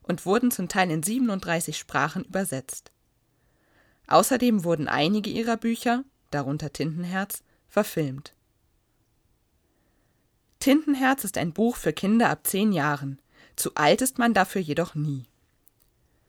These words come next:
Die fantasievolle Geschichte von Maggie und Mo fesselt jeden von der ersten Seite an. Cornelia Funke reißt ihre Leser mit in eine Parallelwelt, in der erdachte Geschichten Wirklichkeit werden.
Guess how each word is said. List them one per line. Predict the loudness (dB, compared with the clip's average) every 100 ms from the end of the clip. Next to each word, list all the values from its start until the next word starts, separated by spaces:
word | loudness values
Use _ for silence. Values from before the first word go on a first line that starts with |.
| _ _ _ -12
Die | 0
fantasievolle | 2 4 2 4 4 4 0 0
Geschichte | -2 0 0 0 0
von | 0 0 0
Maggie | 0 0 -2
und | -2 -2
Mo | 0 -2 -4 -12
fesselt | -2 0 2 -2
jeden | 2 4 4 2
von | 0 -2
der | 0
ersten | 0 0 -4
Seite | -2 -2 -4 -8
an. | -8 -10 -12 _ _ _ _ _ _ _ _ _ _ _
Cornelia | 0 2 6 6 4
Funke | 4 4 4 2 2
reißt | 4 2 0
ihre | -4 -2
Leser | 0 2 0
mit | 2 0 0
in | -2
eine | 0 -2
Parallelwelt, | -4 -4 -2 0 0 -2 -2 -2 -4 -10 _ -6
in | 0
der | 4
erdachte | 4 6 4 4 -4
Geschichten | -2 -2 -4 -4 -2 0
Wirklichkeit | 0 -2 -8 -6 -8 -6
werden. | -4 -4 -4 -8